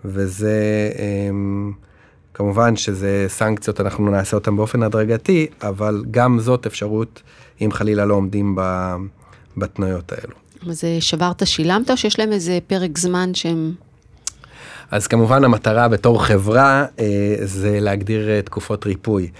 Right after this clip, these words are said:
Speaker 1: ותקופות ריפוי זה דבר מאוד מאוד, אה, חשוב, והוא, וזו אומנות לדעת איפה אתה יכול,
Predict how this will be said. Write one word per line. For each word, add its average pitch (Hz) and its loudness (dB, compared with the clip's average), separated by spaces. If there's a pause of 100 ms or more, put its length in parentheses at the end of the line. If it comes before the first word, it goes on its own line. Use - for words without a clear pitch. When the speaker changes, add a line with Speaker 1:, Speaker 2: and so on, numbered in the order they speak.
(420)
Speaker 1:
ותקופות 131 -2
ריפוי 127 4
זה 107 2
דבר 104 2
מאוד 110 4
מאוד, 107 0
אה, 101 0
חשוב, 123 -2 (160)
והוא, 101 -4 (100)
וזו 101 -2
אומנות 101 0
לדעת 110 -2
איפה 120 -4
אתה 110 -4
יכול, 113 -4